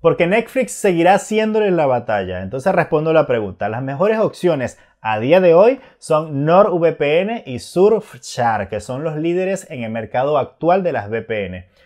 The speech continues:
Son capaces de desbloquear cualquier contenido en todas las plataformas de streaming. Son tan potentes que son los únicos capaces de saltarse el gran cortafuegos de China. Así que es ideal si estás pensando en viajar a alguno de estos países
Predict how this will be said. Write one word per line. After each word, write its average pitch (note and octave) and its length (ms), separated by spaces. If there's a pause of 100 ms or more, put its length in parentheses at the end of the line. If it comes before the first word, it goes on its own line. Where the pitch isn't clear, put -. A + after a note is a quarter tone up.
Son C#3 200
capaces D3+ 420
de D#3+ 120
desbloquear C#3+ 500
cualquier D#3+ 760
contenido D3+ 680 (180)
en G#2+ 340
todas D#3+ 300
las C#3 140
plataformas C3+ 680
de A#2 60
streaming. A#3+ 560 (180)
Son D3 320
tan F#3+ 260
potentes E3+ 560
que D#3+ 140
son D3 240
los D#3 140
únicos E3 300
capaces E3 440
de D#3+ 60
saltarse C3 640
el A#2 160
gran C3+ 260
cortafuegos D3+ 680
de A2+ 120
China. B2 400 (300)
Así B2+ 300
que D#3 120
es D3 120
ideal D3 400
si D#3+ 80
estás B2+ 240
pensando C3+ 500
en C3 80
viajar B2 380
a A#2+ 60
alguno A#2+ 340
de B2 80
estos B2 220
países C3 520